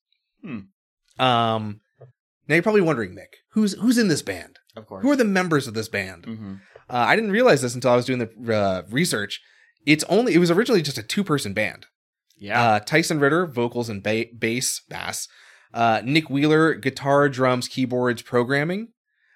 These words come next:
Speaker 2: Uh, this is kinda like their little baby that they had, like, while they were in high school.
Speaker 1: They had
Speaker 2: They
Speaker 1: a
Speaker 2: were, <laughs>
Speaker 1: baby.
Speaker 2: they were high school mothers. <laughs> This is their baby that they had in high school. Um,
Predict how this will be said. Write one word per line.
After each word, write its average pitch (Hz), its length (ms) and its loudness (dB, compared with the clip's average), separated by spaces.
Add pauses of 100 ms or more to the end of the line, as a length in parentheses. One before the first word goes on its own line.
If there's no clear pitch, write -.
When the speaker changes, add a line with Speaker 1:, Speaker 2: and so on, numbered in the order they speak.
(180)
Speaker 2:
Uh, 107 280 4
this 151 160 2
is 175 100 -6
kinda 202 180 0
like 185 120 0
their 165 120 2
little 160 220 2
baby 131 400 0
that 98 120 -12
they 107 80 -4
had, 107 200 -4
like, 101 120 -10
while 104 100 -6
they 104 60 -4
were 101 60 -6
in 98 60 -10
high 104 120 -4
school. 92 340 -16 (280)
Speaker 1:
They 110 100 -14
had 117 100 -8
Speaker 2:
They 139 60 2
Speaker 1:
a - 40 4
Speaker 2:
were, 135 40 0
<laughs> 131 40 -8
Speaker 1:
baby. 185 120 0
Speaker 2:
they 165 140 6
were 175 100 6
high 196 140 4
school 208 320 0
mothers. 156 640 0
<laughs> - 40 -20 (1800)
This 180 200 4
is 185 80 2
their 190 140 6
baby 180 260 6
that 160 120 6
they 147 120 4
had 143 160 6
in 139 80 -2
high 143 140 2
school. 139 540 2
Um, 117 600 -2